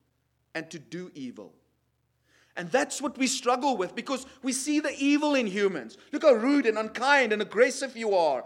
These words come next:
I don't want anything to do with you. A lamp bulb doesn't do that, and a chicken either. Okay, I was chased by a chicken when I was a kid, and it, it really beat me up. That thing can kick, eh? Have you seen a chicken kick? So, okay, we will add some, some evil to a chicken, but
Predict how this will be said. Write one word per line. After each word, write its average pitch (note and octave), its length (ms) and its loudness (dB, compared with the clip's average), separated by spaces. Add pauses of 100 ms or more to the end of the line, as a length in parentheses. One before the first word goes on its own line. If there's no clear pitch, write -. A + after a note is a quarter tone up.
(140)
I A#3+ 60 0
don't C#4+ 100 4
want C#4 140 2
anything C4+ 340 -4
to A#3 80 -8
do G#3 200 -6
with A#3+ 160 -4
you. F3 180 -4 (160)
A F#3+ 80 0
lamp D4 300 2
bulb A3 180 4
doesn't F#3+ 300 -2
do F3 140 -4
that, A#3+ 180 0
and A#3+ 100 -2
a A#3+ 60 -2
chicken B3+ 320 -8
either. A3 220 -4
Okay, F#3+ 180 -4
I C#3+ 80 -4
was F3+ 140 -6
chased E3+ 300 -8
by D3+ 100 -6
a C3+ 40 -10
chicken C#3 320 -14
when A#2 140 -12
I - 20 -12
was A2+ 140 -14
a A#2+ 40 -16
kid, C#3 240 -14
and B2+ 120 -14
it, A#2+ 100 -18 (160)
it D3+ 180 -8
really E3+ 200 -2
beat D3 260 -10
me C#3+ 100 -10
up. C3 160 -8
That C3+ 160 -10
thing F3 120 -16
can C#3 180 -12
kick, - 240 -14
eh? G#2 80 -14
Have B2+ 140 -14
you C#3 40 -18
seen F#3+ 180 -16
a - 20 -18 (120)
chicken G#3+ 260 -18
kick? - 340 -16 (180)
So, A#3 160 -4
okay, A3+ 300 0
we A#3+ 120 -6
will B3 200 -2
add A#3 260 0
some, G#3+ 300 -4 (160)
some A3+ 240 -4
evil G#3 320 -2
to F#3+ 160 -2
a F3 60 -4
chicken, F#3+ 340 -6
but G3+ 180 -4